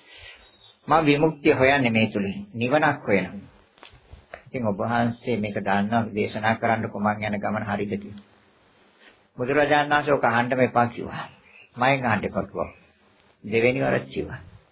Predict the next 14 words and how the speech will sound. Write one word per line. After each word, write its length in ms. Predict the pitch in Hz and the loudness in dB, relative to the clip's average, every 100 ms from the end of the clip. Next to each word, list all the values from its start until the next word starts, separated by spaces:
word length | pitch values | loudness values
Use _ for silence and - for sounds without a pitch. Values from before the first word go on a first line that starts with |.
| _ | _
තුන්වෙනි 420 | - 120 135 147 151 | -6 -4 -2 -2 0
වර 200 | 151 147 | 2 2
කිව්වම 360 | 151 156 156 | -2 -2 -2
කිව්වා 320 | 135 143 165 208 - - - _ - | -4 0 2 2 -6 -20 -20 _ -4
බල්ලෙක් 420 | 104 113 120 120 | 2 4 2 2
වගේ 240 | 135 131 | 0 0
හැසිරෙන්නේ. 580 | 123 123 131 151 117 110 - _ _ _ 131 | 2 2 2 -4 -6 -10 -16 _ _ _ -4
එහෙනම් 220 | 120 113 | -2 0
උපදින්නේ 440 | 107 120 123 123 | 0 -2 -2 -2
ඊගාවට 320 | 117 117 117 | -2 0 0
ඒ 120 | 110 104 | 0 0
වගේ 220 | 98 - | 0 -2
තමයි 260 | - 95 - | -6 -8 -8
කිව්වා. 300 | - - | -12 -14